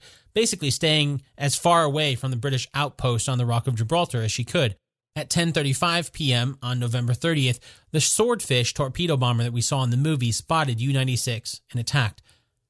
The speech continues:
Like the movie shows, the plane damaged U ninety-six and forced her to dive underwater to safety. Two bombs detonated near U ninety-six just as she slipped beneath the water.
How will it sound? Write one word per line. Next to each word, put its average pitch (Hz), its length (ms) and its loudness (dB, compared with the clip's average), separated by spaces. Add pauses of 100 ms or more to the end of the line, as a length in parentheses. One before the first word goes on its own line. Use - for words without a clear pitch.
(160)
Like 139 140 -2
the 151 80 -2
movie 143 200 2
shows, 135 420 2
the - 100 -10
plane 143 260 0
damaged 139 460 0
U 143 60 0
ninety-six 123 580 0
and 131 100 -2
forced 185 340 -2
her 156 100 0
to 139 100 2
dive 135 420 0
underwater 131 540 0
to 113 100 -2
safety. 131 460 -2 (720)
Two 233 160 0
bombs 175 340 0
detonated 131 560 0
near 143 240 0
U 127 200 0
ninety-six 131 640 -2
just 165 340 0
as 156 160 -2
she - 160 -4
slipped - 500 -4
beneath 131 300 -4
the 139 80 -4
water. 139 340 0